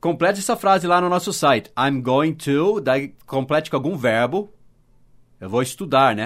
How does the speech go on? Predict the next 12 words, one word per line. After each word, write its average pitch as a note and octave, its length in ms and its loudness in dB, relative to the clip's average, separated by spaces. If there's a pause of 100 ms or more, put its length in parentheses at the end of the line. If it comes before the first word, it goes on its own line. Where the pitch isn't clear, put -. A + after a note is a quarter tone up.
I'm G#2+ 60 -8
going A#2 220 -4
to E3 180 -6
study, C#3 580 -2
por G#2 100 -10
exemplo. G2+ 360 -10 (880)
Next A2 480 -6
year, A2 300 -2 (400)
no A#2 240 -4
ano G#2+ 180 -4
que D3+ 140 -8
vem. A2 200 -2